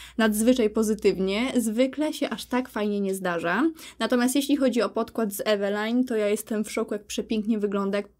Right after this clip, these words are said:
przepięknie kryje, jednocześnie nie obciąża cery,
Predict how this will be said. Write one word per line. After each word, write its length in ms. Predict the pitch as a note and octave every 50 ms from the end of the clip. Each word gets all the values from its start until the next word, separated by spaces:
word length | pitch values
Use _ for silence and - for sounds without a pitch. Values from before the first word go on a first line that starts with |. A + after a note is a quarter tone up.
| _ -
przepięknie 520 | - D#4 D#4 D#4 D#4+ D#4 D4+ D4 D4 C#4
kryje, 340 | C4+ - C4 C#4 C4 C4 C4
jednocześnie 460 | C4 C4 B3+ B3+ B3+ C4 B3+ - C#4
nie 180 | C4 C4 C4 B3
obciąża 540 | B3 - - - A#3+ C4+ B3 A#3+ A3 A3 A3
cery, 520 | A3 - - A3 G#3+ G#3 G#3 G3+ G3+ G#3+